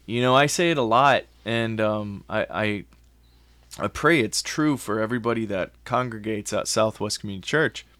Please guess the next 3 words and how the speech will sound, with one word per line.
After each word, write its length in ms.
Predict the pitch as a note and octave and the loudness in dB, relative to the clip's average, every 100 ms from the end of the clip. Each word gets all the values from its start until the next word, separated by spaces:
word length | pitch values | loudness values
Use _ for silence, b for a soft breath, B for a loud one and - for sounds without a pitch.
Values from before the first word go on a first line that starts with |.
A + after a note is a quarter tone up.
| _ _ _ _ _ _ _ _ - b b b b b b | _ _ _ _ _ _ _ _ -20 b b b b b b
is 140 | C#3 C3+ | 0 6
that 260 | C#3+ - - _ _ _ _ - | 6 6 0 _ _ _ _ 4
if 420 | D#3+ C3+ - | 4 4 -4